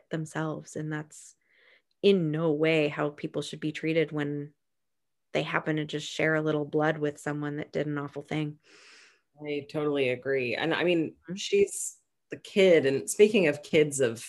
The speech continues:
Speaker 2: killers,
Speaker 1: Yeah.
Speaker 2: person that I always wonder about, and I think it's smart they've mostly kept her out of
Speaker 1: Mm.
Speaker 2: the, you know, limelight or whatever, is Ted
Speaker 1: Mm-hmm.
Speaker 2: Bundy's.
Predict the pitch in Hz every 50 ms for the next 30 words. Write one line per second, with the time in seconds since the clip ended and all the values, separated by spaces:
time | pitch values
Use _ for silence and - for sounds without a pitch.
0 | - - - - 170 156 151 131 117 113 123 139 135 - - - - - - -
1 | 156 147 147 147 151 160 165 - _ _ _ _ _ _ 208 220 240 240 - 220
2 | 190 165 156 147 - - - 147 147 147 151 156 160 160 156 - 139 135 139 139
3 | 156 156 165 175 175 185 180 185 190 196 196 - - _ _ _ _ _ _ _
4 | _ _ - 135 160 160 156 147 143 143 139 139 - - - 160 - - - -
5 | - 156 143 143 156 160 - 147 139 135 131 127 127 - - - - 156 156 151
6 | 143 139 - - 147 139 135 131 - - 156 139 - - - - 151 139 135 131
7 | - - 131 131 127 135 127 127 123 127 127 - - - - _ _ _ _ _
8 | _ _ _ - 190 190 180 175 165 170 180 _ _ _ _ _ _ _ _ _
9 | - 156 151 139 - - _ - 147 151 139 127 120 135 139 139 131 131 135 139
10 | 143 151 151 147 143 147 147 147 143 143 143 143 143 151 156 160 165 165 - -
11 | 147 143 139 135 135 - - - 190 170 165 139 139 135 143 156 143 131 117 113
12 | 113 - - - - - -